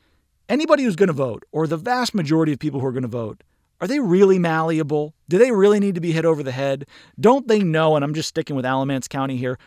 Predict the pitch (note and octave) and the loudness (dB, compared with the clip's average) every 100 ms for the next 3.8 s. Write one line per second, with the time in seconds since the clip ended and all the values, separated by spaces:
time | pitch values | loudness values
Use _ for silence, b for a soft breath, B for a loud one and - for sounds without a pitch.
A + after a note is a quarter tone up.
0 | b D3 E3+ G#3 E3 D#3+ D#3+ D3 D#3+ C#3+ | b 0 2 2 2 0 0 -4 -4 -6
1 | C3 B2+ C#3 C3 B2 A2+ A2+ A#2 A#2+ B2+ | -4 -2 -2 -2 -4 -6 -6 -6 -6 -10
2 | _ _ C3+ D3 F3 - D3 C#3+ C3 B2+ | _ _ -2 -2 -2 -4 -6 -4 -2 -2
3 | B2+ C3 B2 A#2 G#2+ A2+ B2 C3+ | -4 -8 -8 -6 -6 -8 -8 -14